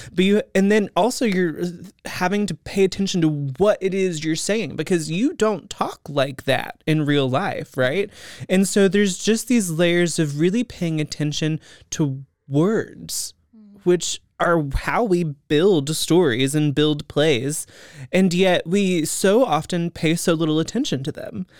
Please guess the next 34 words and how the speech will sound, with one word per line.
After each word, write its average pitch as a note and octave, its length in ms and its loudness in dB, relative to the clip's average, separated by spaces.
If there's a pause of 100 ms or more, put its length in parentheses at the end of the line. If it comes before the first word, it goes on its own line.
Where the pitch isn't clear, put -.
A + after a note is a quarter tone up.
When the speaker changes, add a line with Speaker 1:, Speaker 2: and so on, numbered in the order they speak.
(120)
Speaker 2:
Yes. D#3 180 -8
Speaker 1:
And F#3+ 220 2
so, F#3+ 440 2
like, F#3 240 2 (240)
question, D#3 680 -2
in F3+ 160 2
terms G#3+ 300 2
of G3 80 2
vocabulary, E3 1080 0 (220)
like, G3 260 0
quest - 420 -2
is A3+ 200 0
the D#3+ 120 -2
root F#3+ 320 0
of F3+ 300 0
question, - 680 -4
right? D#3 280 0 (240)
So - 200 2
it F3+ 120 0
makes F#3+ 360 -2
sense, G#3+ 320 -2 (100)
even B3+ 240 0 (140)
just F#3+ 240 -2
in F#3 120 0
terms E3+ 320 -2
of C#3 140 2
vocabulary, C#3 1200 -2
that, E3 320 0
like, D#3 300 2 (240)
when E3+ 180 2
you G#3 140 4
have G3 180 2
a E3+ 80 2
question, C#3+ 760 -2